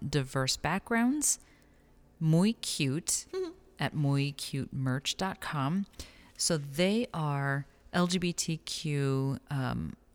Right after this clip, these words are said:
Speaker 1: owned, operated, and merchandise is inclusive of shirts, sweatshirts, um, keychains, stickers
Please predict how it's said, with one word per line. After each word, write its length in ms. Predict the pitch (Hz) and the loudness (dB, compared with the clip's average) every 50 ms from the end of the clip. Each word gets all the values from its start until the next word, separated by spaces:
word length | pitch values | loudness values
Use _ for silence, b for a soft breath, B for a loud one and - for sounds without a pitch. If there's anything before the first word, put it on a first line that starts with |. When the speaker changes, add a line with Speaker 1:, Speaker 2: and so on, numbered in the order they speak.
| _ _ - | _ _ -4
Speaker 1:
owned, 440 | - 156 151 147 151 151 147 147 - - - | -2 0 2 2 2 2 0 0 -2 -4 -6
operated, 840 | 135 135 - - 151 147 139 135 135 131 135 135 135 135 131 127 135 b b b b b b b - _ | -6 -4 -2 -2 -2 0 0 -2 -2 -2 -2 -2 -2 -2 -2 -4 -6 b b b b b b b -8 _
and 480 | - 143 139 135 131 131 131 135 135 - - | 2 4 4 4 4 4 2 0 -4 -4 -4
merchandise 840 | - 165 147 147 147 143 - - 151 139 139 131 131 131 - - - | -2 0 2 2 2 0 0 -2 -2 0 0 0 -2 -2 -4 -6 -6
is 500 | - 147 139 135 127 127 123 - - - - _ - - _ - | -4 -2 0 0 0 0 0 0 0 0 -4 _ -20 -20 _ -2
inclusive 680 | 175 165 147 - - - 165 156 - - 156 139 131 - - - | 0 0 0 0 0 0 0 2 4 4 4 2 2 -2 -4 -4
of 460 | 147 139 127 131 127 127 127 131 b b b b b b b b b b b b b b b _ _ - - - - - - - _ _ _ - - _ _ _ - - - - - _ _ _ - | -2 -2 -2 -2 -2 -4 -6 -8 b b b b b b b b b b b b b b b _ _ -10 -10 -10 -10 -12 -20 -20 _ _ _ -20 -20 _ _ _ -20 -20 -20 -20 -20 _ _ _ -2
shirts, 880 | - - - - - - 170 160 160 156 - - - - - - - - _ - - _ _ - - - _ _ - - - | 0 2 2 2 2 2 2 0 0 -2 -2 0 0 0 0 -2 -4 -8 _ -20 -20 _ _ -20 -20 -20 _ _ -20 -12 -6
sweatshirts, 1200 | - - - - 165 160 160 156 - - - - 156 147 143 - - - - - - - - - - - - - - _ - - - - - - - | -2 -2 0 0 0 0 0 0 0 0 0 2 0 -2 -2 -4 -4 -2 -2 -2 -2 -4 -8 -10 -16 -20 -20 -20 -20 _ -20 -20 -20 -20 -20 -8 -4
um, 440 | 151 143 135 131 127 127 127 - - _ _ _ - - - - | -2 0 0 0 -2 -2 -4 -6 -10 _ _ _ -20 -18 -12 -6
keychains, 520 | - - - 170 147 - - 156 147 143 139 | -4 -2 -2 -2 -2 -2 0 0 0 0 0
stickers 760 | - - - 160 151 - - 147 139 139 135 135 139 - | 0 2 0 -2 -2 -2 -2 -2 -2 -2 -2 -2 -2 -4